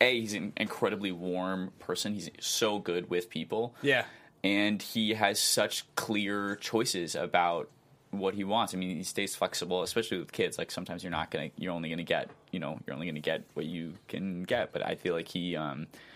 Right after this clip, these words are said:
Speaker 1: has, like, such a specific vision coupled with, you know, him just being an incredibly warm guy. I think that's one of the things that lets him,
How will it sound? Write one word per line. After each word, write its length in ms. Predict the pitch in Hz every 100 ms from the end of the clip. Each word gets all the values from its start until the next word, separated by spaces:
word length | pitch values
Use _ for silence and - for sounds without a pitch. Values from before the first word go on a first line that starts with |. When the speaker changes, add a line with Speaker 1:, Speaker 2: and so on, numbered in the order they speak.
| - - _
Speaker 1:
has, 280 | - 113 110
like, 100 | 95
such 300 | - 98 -
a 160 | 82 71
specific 760 | - - 98 - 92 82 78
vision 580 | - 85 80 82 82 82
coupled 420 | - 92 87 85
with, 460 | 82 82 - - -
you 120 | - 76
know, 100 | 64
him 240 | 101 78
just 160 | 80 -
being 120 | 76
an 60 | 76
incredibly 300 | - 80 76
warm 260 | 73 67
guy. 220 | 76 - 62
I 20 |
think 140 | -
that's 140 | - -
one 100 | 55
of 60 | 53
the 60 |
things 140 | - -
that 80 | -
lets 260 | 57 -
him, 160 | 58